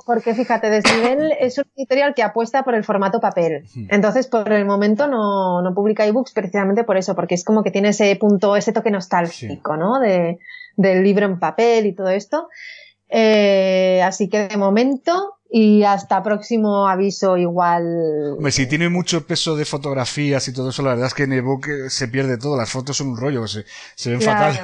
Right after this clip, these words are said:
Speaker 2: fatal, <laughs> ¿sabes? O sea, yo
Speaker 1: Claro.
Speaker 2: que, yo te digo que leo todo ya, el noventa y cinco por ciento de lo que leo lo leo en el Kindle, ¿eh? Y es verdad que los libros que tienen mucho gráfico, al final,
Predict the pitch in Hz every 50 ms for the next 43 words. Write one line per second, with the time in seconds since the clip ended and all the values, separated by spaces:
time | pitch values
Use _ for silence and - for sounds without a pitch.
0 | 180 175 - - 165 - - - - 156 156 147 127 - - - - - - -
1 | - 143 135 143 156 262 269 - - - 170 160 170 180 185 165 165 151 156 160
2 | 175 175 - 170 170 170 170 160 151 160 170 170 165 151 143 135 131 131 131 131
3 | 135 131 123 127 127 143 151 156 156 156 - 160 160 156 156 147 147 139 139 139
4 | 143 156 156 147 135 135 139 135 127 120 113 117 117 113 107 101 98 107 175 -
5 | - - - - - - 120 117 120 120 120 120 123 131 127 135 143 143 - -
6 | 120 117 107 101 120 127 131 131 139 131 - 139 135 139 139 135 135 139 139 135
7 | - - 143 131 127 131 135 139 143 - 151 143 139 147 156 156 156 156 147 139
8 | - 139 123 123 127 135 139 139 139 135